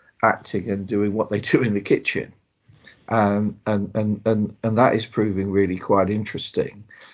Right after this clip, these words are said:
because it's about how do we use showers. You know, should we encourage people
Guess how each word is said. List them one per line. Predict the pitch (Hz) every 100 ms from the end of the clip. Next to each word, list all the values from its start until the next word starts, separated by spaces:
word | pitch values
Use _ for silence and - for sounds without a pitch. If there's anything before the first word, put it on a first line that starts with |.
| - - -
because | 104 101 107 101 - - -
it's | 110 - 113
about | 104 104 -
how | 110
do | 101
we | 104
use | 101 95 95
showers. | - 131 78 - - - - - _
You | 117
know, | 104 95 90 - -
should | - 131 110
we | 110 104 104 101 - -
encourage | 101 - 110 104 98 -
people | 104 98 - 101 92 98